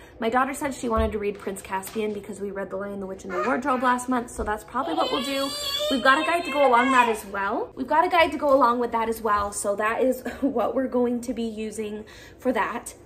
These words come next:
Um, and so I'll print that out later in the month if we end up needing it, because sometimes you get in a little bit of a weird schedule where you don't do everything you're supposed to do during the day and you make it up later. And so <laughs> I'm just going to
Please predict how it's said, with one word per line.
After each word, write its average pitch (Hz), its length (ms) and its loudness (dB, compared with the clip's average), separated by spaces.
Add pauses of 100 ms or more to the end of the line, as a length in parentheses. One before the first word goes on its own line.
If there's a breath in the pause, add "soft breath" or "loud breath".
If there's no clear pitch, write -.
(120)
Um, 190 500 -2 (520 loud breath)
and 226 300 4
so 240 100 0
I'll 247 180 2
print 277 240 -2
that 294 180 4
out 254 220 4
later 208 200 0
in 214 100 -2
the 202 60 -6
month 214 220 -6
if - 140 -12
we 208 100 -6
end 208 140 -6
up - 80 -12
needing 240 360 0
it, 240 220 -2
because 240 320 -4
sometimes 403 960 -2
you 370 100 0
get 370 140 -4
in 302 60 -2
a 330 60 -2
little 330 220 -2
bit 294 120 2
of 254 80 0
a 254 40 4
weird 226 680 0 (500 loud breath)
schedule 220 640 0
where 190 400 -2 (680)
you - 60 -18
don't 180 200 -12
do 208 220 -4
everything 226 340 -6
you're 226 100 -4
supposed 240 240 -4
to 226 60 -6
do 262 160 0
during 262 200 2
the 254 60 2
day 254 180 2
and 240 80 2
you 214 60 -2
make 226 160 -4
it 240 60 -2
up 226 120 -4
later. 233 320 0
And 233 120 -4
so 233 240 2 (120)
<laughs> - 100 -14
I'm 320 280 0
just 381 380 -4
going 277 340 -6
to 233 240 -2